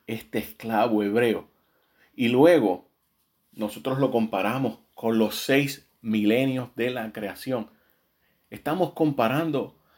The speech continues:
la historia y la misión que lleva nuestro Santo Maestro, obviamente antes de ser Yeshua,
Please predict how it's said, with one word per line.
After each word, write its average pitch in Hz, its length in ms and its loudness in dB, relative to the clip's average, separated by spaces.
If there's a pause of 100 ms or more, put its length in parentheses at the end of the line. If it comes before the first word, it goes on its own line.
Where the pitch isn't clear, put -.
(140)
la 120 140 6
historia 185 800 -2
y 175 200 -6
la 156 220 -2
misión 131 680 0 (420)
que 135 180 4
lleva 180 580 4
nuestro 135 360 -2
Santo 165 360 -2
Maestro, 151 640 -2 (220)
obviamente 190 640 4
antes 185 320 4
de 139 120 4
ser 160 220 6
Yeshua, 135 640 2